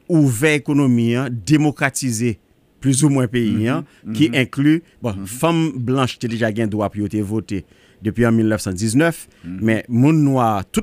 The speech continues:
Speaker 1: le monde en général, parle gain droit finalement, hein,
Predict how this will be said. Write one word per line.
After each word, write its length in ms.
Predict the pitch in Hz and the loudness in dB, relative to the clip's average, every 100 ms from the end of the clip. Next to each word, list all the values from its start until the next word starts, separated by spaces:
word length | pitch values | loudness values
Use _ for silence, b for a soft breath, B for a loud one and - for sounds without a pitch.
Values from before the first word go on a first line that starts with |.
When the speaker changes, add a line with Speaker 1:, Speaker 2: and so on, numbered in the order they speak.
| - - | -6 -2
Speaker 1:
le 40 | |
monde 120 | 170 | 0
en 80 | 147 | 0
général, 500 | 127 127 123 143 143 | 0 -2 0 -2 -2
parle 320 | - 123 123 | -2 -2 -2
gain 200 | 117 120 | 0 -2
droit 240 | 110 135 123 | 0 0 -2
finalement, 760 | - 220 240 180 151 190 208 - b b b b _ | -6 -6 -4 -2 -2 -2 -6 -8 b b b b _
hein, 160 | - | -4